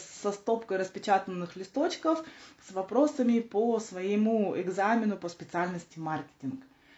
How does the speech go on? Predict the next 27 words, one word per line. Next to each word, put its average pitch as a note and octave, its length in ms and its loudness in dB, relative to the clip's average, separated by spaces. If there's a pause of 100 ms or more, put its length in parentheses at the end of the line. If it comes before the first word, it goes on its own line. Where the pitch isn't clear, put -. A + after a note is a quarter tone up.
(260)
Я F#3 140 0
помню, C4 380 8
я G#3+ 40 2
доводила G#3+ 500 0
себя G#3+ 300 -2
до F3+ 160 0
белого G3 420 0
коленя, G3+ 840 4
готовясь G3 640 2
к - 80 -10
этому D#3+ 320 -8
процессу. E3 640 -6
Я A3 100 -2
понимала, A3+ 480 0
что G#3+ 140 -8
это F3 160 -10
всего F#3+ 280 -8
лишь F3 180 -6
два-три E3+ 400 -6
месяца, C4 540 0
и B3 140 -4
нужно G3 320 -2
максимально G3 960 -4
выжать F3 500 -4
все - 360 -6
свои D#3+ 260 -6
ресурсы G#3+ 720 -6